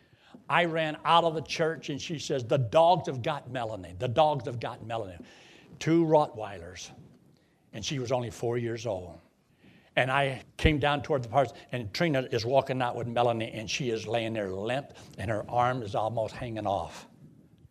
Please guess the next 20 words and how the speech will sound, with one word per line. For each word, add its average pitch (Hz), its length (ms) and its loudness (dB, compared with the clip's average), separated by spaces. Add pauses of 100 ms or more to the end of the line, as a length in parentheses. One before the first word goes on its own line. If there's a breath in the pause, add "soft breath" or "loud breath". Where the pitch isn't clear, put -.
(140)
Just 135 200 0
very 135 260 2
little 120 400 -2 (120)
hanging 120 300 -6
on 107 140 -4
her 107 120 -6
arm. 101 100 -6 (380 loud breath)
And 131 180 -4
you 156 80 -2
talk 135 280 0
about 123 340 -2 (160)
your 101 100 -6
heart 143 380 4
racing 147 640 -2 (100)
and 110 380 -2 (680 soft breath)
why, 143 380 8
and, 127 360 -2 (520 soft breath)
I 143 100 2
mean, 117 240 0 (840)
we 117 120 -4